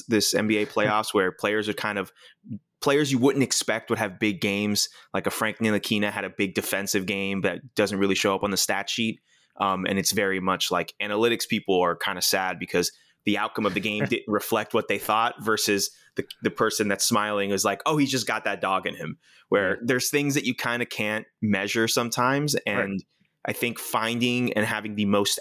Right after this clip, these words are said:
Speaker 1: accurate, uh, if you split it fifty fifty in things you can measure and intangibles, then I think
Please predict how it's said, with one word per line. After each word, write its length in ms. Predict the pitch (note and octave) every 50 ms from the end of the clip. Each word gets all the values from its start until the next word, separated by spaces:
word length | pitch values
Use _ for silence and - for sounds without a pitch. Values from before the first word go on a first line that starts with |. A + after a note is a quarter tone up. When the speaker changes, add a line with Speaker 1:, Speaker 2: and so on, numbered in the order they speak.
| -
Speaker 1:
accurate, 600 | - F#2+ G2+ - - - G2+ F#2+ F#2+ G2 F#2+ F2+ - _ -
uh, 240 | G2 F#2 F2+ F2 - -
if 100 | - -
you 60 | G#2
split 280 | - - - A#2+ A#2+ A2
it 80 | D#2+
fifty 280 | - - A#2 - - G2+
fifty 340 | - - A2 - - A2 G#2
in 360 | G2+ - G2 G2 F#2+ F#2+ F2+
things 280 | - - G#2+ G#2+ G#2 G#2+
you 80 | G#2+
can 160 | - G#2+ F#2+ F#2
measure 420 | F#2+ F#2+ F#2+ F#2+ G2 G2 F#2 - _ _ _ _ _ _ -
and 220 | F#2+ G2 F#2+ F#2+ -
intangibles, 680 | - B2 B2+ - - F#2+ F#2 F2+ F#2 F2+ F2+ F2+ F2 - - - _ _ _ _ _ _
then 140 | - G2 G2
I 60 | G2
think 300 | G2 A2+ G#2 G2+ - -